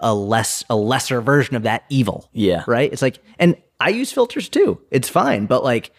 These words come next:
Speaker 1: don't go after someone when you're doing the same thing.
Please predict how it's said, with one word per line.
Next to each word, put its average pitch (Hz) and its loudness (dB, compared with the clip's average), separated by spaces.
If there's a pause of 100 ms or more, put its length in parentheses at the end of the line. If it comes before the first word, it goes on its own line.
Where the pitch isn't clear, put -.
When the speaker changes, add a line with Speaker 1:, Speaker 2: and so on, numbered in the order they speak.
(440)
Speaker 1:
don't 147 -2
go 135 2
after 131 -2
someone 92 0 (120)
when 117 0
you're 123 2
doing 113 0
the 98 -2
same 107 -2
thing. - -8